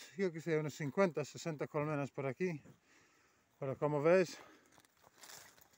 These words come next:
casi todos solamente son cámara de cría. Eso es porque estas colmenas hicimos divisiones antes en la temporada y claro que si haces divisiones, pues no vas a sacar cosecha.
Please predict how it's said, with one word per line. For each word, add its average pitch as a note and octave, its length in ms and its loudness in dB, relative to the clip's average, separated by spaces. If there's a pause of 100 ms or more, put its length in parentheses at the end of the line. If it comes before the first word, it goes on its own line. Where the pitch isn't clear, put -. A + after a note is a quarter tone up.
(1080)
casi D3 280 -4
todos F3 380 6
solamente D#3+ 440 0
son D#3 200 -2
cámara D3+ 280 2
de C3+ 100 2
cría. G#2 360 -8 (1400)
Eso C3+ 180 -6
es D3 100 -4
porque D#3+ 360 4
estas D#3 220 0
colmenas F3+ 680 4
hicimos E3 440 -2
divisiones D#3+ 720 0 (1700)
antes D#3 360 -4
en D3 100 0
la C#3+ 80 0
temporada E3 640 2
y C3+ 80 -2
claro D#3 300 2
que C#3 140 -4
si D3+ 160 -2
haces D3 260 0
divisiones, D3 600 0
pues C3+ 260 -2
no C3+ 160 0
vas C3 220 -2
a - 20 -12
sacar C3 360 -4
cosecha. - 520 -8